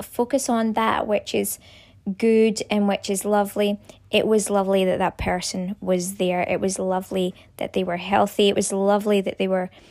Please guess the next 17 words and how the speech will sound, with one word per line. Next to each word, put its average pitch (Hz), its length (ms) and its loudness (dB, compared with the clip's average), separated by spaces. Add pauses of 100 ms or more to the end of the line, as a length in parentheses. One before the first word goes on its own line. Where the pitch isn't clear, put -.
(180)
wearing 196 640 0 (120)
a - 60 -10
tartan 185 600 -2 (400)
kilt. 247 400 2 (480)
And 254 100 0
now 233 100 4
you're 226 200 4
starting 220 300 0
to 226 60 0
get 220 180 2
the 233 60 4
idea 220 340 2
and 214 100 2
the 214 60 2
picture - 320 0
maybe, 226 340 0 (320)
um, 208 320 2